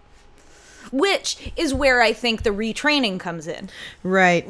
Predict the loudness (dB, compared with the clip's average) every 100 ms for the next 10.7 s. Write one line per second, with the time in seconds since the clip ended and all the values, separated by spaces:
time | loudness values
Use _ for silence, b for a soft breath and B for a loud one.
0 | -4 2 4 2 2 6 6 4 -4 -2
1 | 2 2 4 4 2 2 2 2 0 0
2 | 0 0 0 2 2 2 2 2 0 -4
3 | 2 4 4 2 2 4 4 4 4 4
4 | 4 4 6 6 4 0 0 0 0 0
5 | -2 0 2 2 0 -4 0 -2 -2 0
6 | 0 0 -4 -6 -8 -10 -16 -18 -20 -18
7 | -6 -6 -4 -6 -2 -2 0 0 -2 -4
8 | _ _ _ _ _ _ -10 -6 0 0
9 | 2 0 0 0 0 0 0 -4 -16 _
10 | -4 4 4 4 2 2